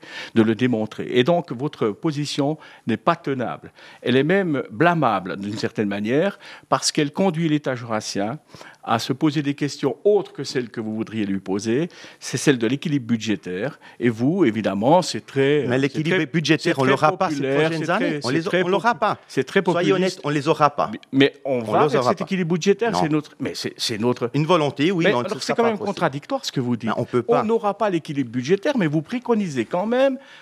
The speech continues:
Speaker 1: euh, le, le maintien de la baisse fiscale. Mais
Speaker 2: Bien
Speaker 1: il faut,
Speaker 2: sûr,
Speaker 1: il faut
Speaker 2: parce
Speaker 1: savoir
Speaker 2: que
Speaker 1: ce
Speaker 2: c'est
Speaker 1: que
Speaker 2: le
Speaker 1: vous voulez.
Speaker 2: respect, c'est le
Speaker 1: Il faut
Speaker 2: respect.
Speaker 1: savoir ce que vous voulez.
Speaker 2: Ben,
Speaker 1: C'est facile de parler au porte-monnaie des gens, et moi, mon porte-monnaie comme le vôtre, bah, il est intéressé par le débat. Et puis, c'est tout à fait légitime et
Speaker 2: Ben, c'est
Speaker 1: naturel.
Speaker 2: normal.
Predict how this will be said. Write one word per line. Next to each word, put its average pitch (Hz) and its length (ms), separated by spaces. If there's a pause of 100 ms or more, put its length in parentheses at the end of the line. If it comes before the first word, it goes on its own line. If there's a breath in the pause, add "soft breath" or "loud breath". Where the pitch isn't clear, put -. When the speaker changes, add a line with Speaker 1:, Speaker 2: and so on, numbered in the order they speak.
(280 loud breath)
Speaker 1:
euh, 127 460
le, 120 380
le 117 160
maintien 220 320
de 190 80
la 135 120
baisse 160 220
fiscale. 131 480
Mais 147 120
Speaker 2:
Bien 117 100
Speaker 1:
il 104 40
faut, 202 60
Speaker 2:
sûr, 214 120
Speaker 1:
il - 20
faut - 40
Speaker 2:
parce 147 120
Speaker 1:
savoir 214 180
Speaker 2:
que - 60
Speaker 1:
ce 156 80
Speaker 2:
c'est 185 40
Speaker 1:
que 160 120
Speaker 2:
le - 40
Speaker 1:
vous 151 60
voulez. 139 200
Speaker 2:
respect, 170 180
c'est - 160
le 110 60
Speaker 1:
Il - 20
faut 127 60
Speaker 2:
respect. 180 260
Speaker 1:
savoir 220 200
ce - 60
que 190 80
vous 151 140
voulez. 120 260 (100)
Speaker 2:
Ben, 85 120
Speaker 1:
C'est 214 160
facile 208 440
de 143 120
parler 147 260
au 139 80
porte-monnaie 151 440
des 143 180
gens, 175 300
et 135 120
moi, 180 300
mon 156 100
porte-monnaie 156 520
comme 165 200
le 156 80
vôtre, 185 520 (300 soft breath)
bah, 120 220
il 147 200
est 151 120
intéressé 175 420
par 156 160
le 151 120
débat. 135 520
Et 110 80
puis, 139 140
c'est 151 120
tout 190 180
à 180 80
fait 180 140
légitime 151 420
et 156 60
Speaker 2:
Ben, 139 120
c'est 113 100
Speaker 1:
naturel. 98 200
Speaker 2:
normal. 233 140